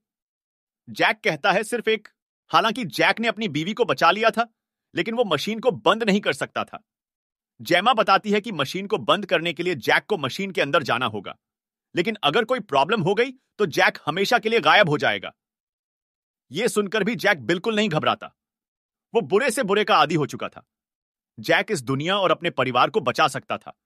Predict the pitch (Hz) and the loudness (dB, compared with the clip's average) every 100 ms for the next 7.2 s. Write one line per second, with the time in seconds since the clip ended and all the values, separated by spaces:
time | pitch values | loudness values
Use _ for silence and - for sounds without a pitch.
0 | _ _ _ _ _ _ - 160 170 240 | _ _ _ _ _ _ -2 0 2 0
1 | 160 143 135 208 220 147 135 170 208 247 | 0 0 0 2 2 4 2 2 0 2
2 | 214 147 120 - _ _ _ _ _ _ | 0 0 -4 -6 _ _ _ _ _ _
3 | _ _ 170 202 226 147 165 190 185 196 | _ _ -6 -2 -4 0 0 0 -4 -4
4 | 190 180 147 156 135 110 95 87 87 _ | -4 -4 -2 -2 0 -2 -4 -10 -16 _
5 | _ _ _ _ _ _ _ 165 175 156 | _ _ _ _ _ _ _ 2 2 0
6 | 185 233 151 240 - 202 196 156 127 - | -2 0 2 2 0 -2 0 0 -2 -2
7 | 104 | -14